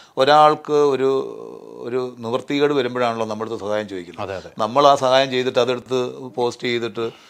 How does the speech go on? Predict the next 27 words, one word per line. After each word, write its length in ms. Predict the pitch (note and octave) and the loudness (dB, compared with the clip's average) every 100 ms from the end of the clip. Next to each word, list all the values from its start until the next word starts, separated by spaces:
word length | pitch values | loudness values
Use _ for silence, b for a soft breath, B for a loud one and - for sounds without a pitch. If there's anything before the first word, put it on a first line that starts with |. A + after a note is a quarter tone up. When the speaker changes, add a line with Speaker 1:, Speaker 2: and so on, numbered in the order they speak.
| B B2+ | B -2
Speaker 1:
ഞാൻ 180 | C3 | 0
വലിയ 120 | C3+ A#2+ | 2 2
Speaker 2:
ഞാൻ 160 | B2 | 4
Speaker 1:
ആളാന്ന് 260 | B2 B2+ B2+ | 6 4 4
കാണിക്കുന്നതിനോട് 600 | A#2+ A#2+ A2+ A#2+ A#2+ A#2 | 2 0 -2 -4 -4 -4
എനിക്ക് 420 | A2 G#2+ A#2+ A#2+ - | -6 -6 -6 -6 -8
പണ്ടും 320 | A#2+ A2+ B2 A#2 | -8 -6 -8 -6
യോജിപ്പില്ലാത്ത 500 | A#2 A#2 A#2+ A2+ G2+ | -6 -6 -6 -4 -4
ഒരാളാണ്. 340 | G2+ F2 D#2 _ b b - | -6 -6 -14 _ b b -8
കിട്ടിയ 240 | A2+ D#3 | -6 2
ആൾ 140 | D#3+ D#3+ | 4 4
അറിയുന്നുണ്ട്, 460 | C#3+ C#3+ C#3 C3 D#2 - | 2 -2 -8 -10 -10 -10
ദൈവം 340 | C3 B2 B2 | -6 -2 -2
അറിയുന്നുണ്ട്. 380 | A2 G#2 F#2+ F#2 - | -2 -4 -10 -16 -10
അതുകൊണ്ട് 260 | B2+ C3 C3 | -8 -6 -6
നമുക്കും 380 | B2 C3 D3 | -6 -6 -10
മുട്ടില്ല, 360 | C3 A2+ A#2+ B2 - | -10 -10 -10 -10 -10
അവർക്കും 320 | A2 G#2+ A2 | -10 -10 -14
മുട്ടില്ല, 300 | G2+ F#2+ G2 _ b b b _ | -16 -18 -20 _ b b b _
കുഴപ്പങ്ങളുമില്ല. 480 | G#2 F#2 F#2 D#2+ - _ - | -8 -8 -12 -18 -20 _ -14
Speaker 2:
നമ്മൾ 200 | G2 G#2 | -10 -8
സംതൃപ്തനാണ് 600 | G#2+ G#2 A2 A2 B2 G#2 | -8 -8 -10 -8 -6 -6
അതിനകത്ത്. 300 | F2 D#2 - | -8 -14 -12
Speaker 1:
തീർച്ചയായിട്ടും, 400 | D3 - G#2 D#2+ D#2 _ - | -12 -10 -12 -12 -20 _ -10
Speaker 2:
അല്ലേ? 180 | G2+ F#2+ | -6 -4
Speaker 1:
നൂറ് 100 | - | -4
ശതമാനം. 540 | A#2 F#2 D#2+ - _ | -6 -6 -10 -18 _